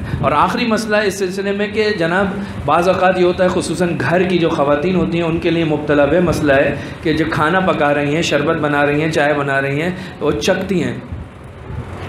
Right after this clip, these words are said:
टेस्ट, चखने का ताल्लुक़ इंसान की ज़बान से है। खूब, ज़बान के ऊपर लगाया,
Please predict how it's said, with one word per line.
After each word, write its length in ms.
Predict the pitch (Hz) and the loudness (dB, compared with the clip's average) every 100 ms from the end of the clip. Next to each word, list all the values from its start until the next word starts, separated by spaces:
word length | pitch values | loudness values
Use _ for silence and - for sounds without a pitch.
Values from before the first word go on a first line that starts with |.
| - | 0
टेस्ट, 400 | 156 156 151 - - - - - - | 4 4 2 -2 -6 -10 -12 -12 -4
चखने 320 | 175 190 233 | -2 0 2
का 100 | 220 | 2
ताल्लुक़ 380 | 220 185 202 202 | 2 0 0 -2
इंसान 360 | 185 185 190 | -2 -2 -2
की 100 | 196 | 0
ज़बान 360 | 151 143 147 151 | 0 2 2 0
से 140 | - | -2
है। 160 | 110 95 - - - - - - - | -2 -2 -8 -12 -16 -16 -18 -18 -2
खूब, 160 | 151 135 | 0 0
ज़बान 520 | - 147 165 208 240 | 0 0 2 0 2
के 80 | 226 | 0
ऊपर 180 | 220 | 2
लगाया, 600 | 202 190 190 220 190 - | 2 2 2 2 2 -2